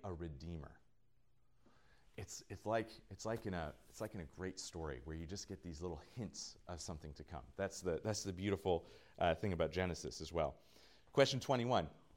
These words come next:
"Who is the Redeemer of God's elect?" The Redeemer of God's elect is the Lord Jesus Christ, who, being the eternal Son of God, became man,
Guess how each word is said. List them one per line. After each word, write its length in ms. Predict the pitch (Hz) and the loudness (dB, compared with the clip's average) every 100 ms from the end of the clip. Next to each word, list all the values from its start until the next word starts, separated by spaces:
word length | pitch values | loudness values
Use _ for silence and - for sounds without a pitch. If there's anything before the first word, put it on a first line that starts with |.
| - | -10
"Who 240 | - 233 233 | 4 6 8
is 240 | 302 226 | 6 4
the 100 | 143 | 4
Redeemer 460 | 110 95 98 90 82 | 4 4 2 2 0
of 100 | 80 | 4
God's 240 | 85 73 | 2 4
elect?" 380 | 76 65 - - - - - - - - - | 2 0 -2 -18 -20 -20 -20 -20 -20 -20 0
The 80 | 104 | 4
Redeemer 420 | 95 95 110 139 | 6 6 6 6
of 100 | 120 | 8
God's 260 | 135 147 120 | 10 8 8
elect 440 | 123 147 - - - | 10 8 8 -4 -6
is 180 | 110 95 | -4 0
the 100 | 98 | -2
Lord 540 | 87 98 123 143 139 120 | 2 4 6 4 2 -6
Jesus 360 | - 104 98 - | -6 -4 -4 -8
Christ, 480 | - 78 - - - - - - - - - - | -4 -4 -4 -12 -14 -20 -20 -20 -20 -20 -20 -2
who, 400 | 156 147 92 95 - | 4 6 6 2 0
being 280 | 107 156 | 2 4
the 120 | 127 92 | 2 0
eternal 400 | - 131 147 156 | -2 -2 0 0
Son 240 | - 127 | 0 -2
of 100 | 113 | 0
God, 300 | 90 80 80 | 4 4 4
became 400 | 82 - 120 123 | -4 -4 -2 -2
man, 280 | 78 78 | -2 -2